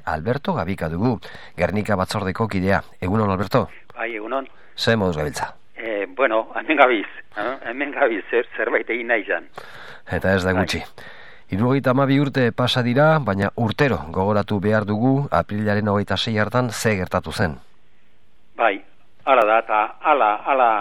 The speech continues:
Speaker 2: egiten dugu, eh? Eh, bombardaketaren, eh, Gernikako bombardaketaren, eh,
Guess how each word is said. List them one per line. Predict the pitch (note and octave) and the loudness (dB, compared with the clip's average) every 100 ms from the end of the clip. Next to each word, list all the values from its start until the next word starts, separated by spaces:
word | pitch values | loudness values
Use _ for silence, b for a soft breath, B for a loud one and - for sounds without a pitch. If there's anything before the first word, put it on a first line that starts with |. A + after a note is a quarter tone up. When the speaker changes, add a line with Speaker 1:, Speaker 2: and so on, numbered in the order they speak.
| G2+ G2 G#2 | -2 -8 -6
Speaker 2:
egiten | B2+ C3+ A#2+ | -4 -4 -4
dugu, | A#2+ A#2+ D#2 - - - B2 | -4 -6 -8 -14 -20 -18 -12
eh? | B2+ C3 C3 - - b b b b b b - | -12 -12 -14 -18 -20 b b b b b b -14
Eh, | B2+ A#2 A2 G#2+ G#2 G2 G2 - - | -8 -4 -4 -4 -4 -6 -10 -16 -8
bombardaketaren, | B2 B2+ C#3 - D#3+ D#3+ D#3+ D3 A#2+ A2+ B2 A#2+ | -6 0 6 6 6 4 4 4 6 6 6 2
eh, | B2 A#2 G#2+ | 2 2 2
Gernikako | G2+ G#2+ B2 B2 B2 | -2 -4 -2 -2 -2
bombardaketaren, | A#2+ A#2+ B2 C3 B2+ D3 C#3 C3 B2 C3 B2 C3 B2+ G#2+ G#2 G2 | -2 -4 -4 -8 -12 -16 -18 -18 -8 -2 0 0 2 2 2 -2
eh, | F#2+ F#2+ | -6 -6